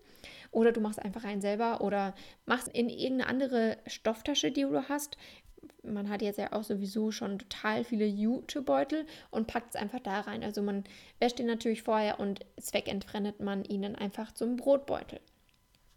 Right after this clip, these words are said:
Genau das Gleiche mit so einem für Tee oder für Kaffee. Es gibt so Kaffeebeutel, die du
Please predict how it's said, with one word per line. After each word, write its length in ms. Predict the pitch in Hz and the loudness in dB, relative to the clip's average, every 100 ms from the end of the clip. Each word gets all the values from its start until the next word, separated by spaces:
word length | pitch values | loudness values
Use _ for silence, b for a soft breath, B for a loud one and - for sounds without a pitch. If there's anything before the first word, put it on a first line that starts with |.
| _ | _
Genau 400 | 233 226 233 285 | 2 4 4 2
das 160 | 311 311 | 2 2
Gleiche 540 | 254 254 269 269 269 | 4 6 4 4 2
mit 360 | 240 233 233 - - - | 4 2 2 -8 -18 -8
so 180 | 220 220 | -4 0
einem 400 | 220 220 208 202 - - | 0 0 0 -4 -8 -16
für 320 | - - 214 - | -12 -4 -4 -4
Tee 520 | - 240 254 294 339 - B B B B - | -2 2 2 2 -2 -6 B B B B -8
oder 160 | 214 208 | -4 -4
für 140 | 233 | -4
Kaffee. 420 | - 226 233 302 277 _ _ _ | 0 0 2 -2 -2 _ _ _
Es 160 | 220 - | -8 -2
gibt 160 | 226 | -2
so 260 | - 208 190 | 0 0 0
Kaffeebeutel, 1000 | - 233 269 311 254 254 294 - 320 320 330 B B | -2 -2 -2 -2 2 4 4 2 0 0 -2 B B
die 100 | 226 | 0
du 300 | 214 208 202 | 2 2 0